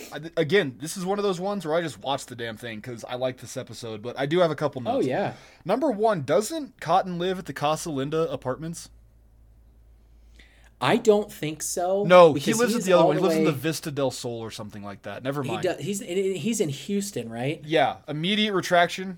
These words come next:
Speaker 1: I apologize. Take that one off the list. Bad mark. Bad.
Speaker 2: That's all good. It's all
Speaker 1: Slap on
Speaker 2: good.
Speaker 1: the hand. Um, I feel really bad for Hank in this episode. <laughs> Like, god damn, do I feel bad for Hank. Um, I have
Speaker 2: Yeah.
Speaker 1: I, my second note, poor Hank.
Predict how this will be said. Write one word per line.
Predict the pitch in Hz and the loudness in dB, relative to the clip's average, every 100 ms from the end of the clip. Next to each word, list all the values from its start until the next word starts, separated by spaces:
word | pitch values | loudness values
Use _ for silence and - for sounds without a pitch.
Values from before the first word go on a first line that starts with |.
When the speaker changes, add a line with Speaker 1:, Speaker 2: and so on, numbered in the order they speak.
| - | -6
Speaker 1:
I | 143 | -2
apologize. | 135 156 165 165 175 - | 0 2 2 2 0 2
Take | 180 175 | 0 2
that | 165 151 | 0 0
one | 147 | 0
off | 143 143 | -2 -4
the | |
list. | 131 110 98 - | -8 -8 -12 -8
Bad | 147 151 | -2 -2
mark. | 135 123 101 - _ | -2 -6 -8 -16 _
Bad. | 131 - | 0 0
Speaker 2:
That's | 254 | 4
all | 311 | 4
good. | 302 269 127 - | 4 2 0 -4
It's | - | -2
all | 226 | 0
Speaker 1:
Slap | - | 2
on | 175 135 | 0 -2
Speaker 2:
good. | |
Speaker 1:
the | 123 | -4
hand. | 123 104 - _ - _ - 143 | -8 -10 -16 _ -20 _ -6 2
Um, | 143 135 110 90 _ _ - | 4 4 -2 -14 _ _ -20
I | |
feel | - 151 151 | -6 0 0
really | 147 151 156 | 2 0 0
bad | 147 151 151 | 4 4 2
for | 147 | -2
Hank | 147 151 147 | -2 -2 -4
in | |
this | 139 131 | -6 -4
episode. | 139 123 - 123 101 - - | -6 -6 -6 -6 -8 -16 -20
<laughs> | - | -8
Like, | 139 143 131 - | -2 -2 -2 -8
god | 147 147 123 | -8 -6 -8
damn, | 147 151 135 | -6 -4 -2
do | |
I | 131 | -6
feel | 127 117 | -6 -10
bad | 120 113 | -10 -12
for | 110 | -14
Hank. | 104 104 98 _ _ _ _ _ _ _ _ - | -14 -14 -16 _ _ _ _ _ _ _ _ -2
Um, | 139 123 160 | 0 0 2
I | |
have | 208 240 165 160 | 4 4 4 -2
Speaker 2:
Yeah. | 120 123 117 - - - - | -2 0 -2 -8 -18 -20 -6
Speaker 1:
I, | 143 147 147 | -2 -2 -4
my | 139 165 | -2 0
second | 165 269 269 202 | 4 4 4 0
note, | 156 110 - _ _ _ - | -2 -4 -8 _ _ _ -6
poor | - 269 262 | 2 4 4
Hank. | - 226 220 120 - | 2 -4 -4 -6 -12